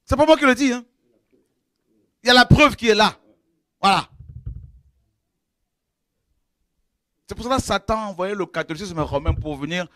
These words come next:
mes amis, détourner les Africains du, de l'adoration du véritable Dieu avec les idoles.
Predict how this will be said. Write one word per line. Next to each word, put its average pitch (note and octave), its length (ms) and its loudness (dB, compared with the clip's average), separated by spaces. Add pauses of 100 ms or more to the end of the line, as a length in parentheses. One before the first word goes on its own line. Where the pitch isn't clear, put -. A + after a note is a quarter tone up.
(220)
mes C#3+ 220 -2
amis, D#3 200 -6
détourner E3+ 460 0
les E3 80 -2
Africains D#3 380 -4
du, E3+ 400 -8 (220)
de C#3+ 40 -4
l'adoration D#3 560 0
du C#3+ 120 -10
véritable D3 340 -2
Dieu D3+ 340 -2 (600)
avec D3+ 240 -10
les C3+ 100 -6
idoles. B2+ 380 0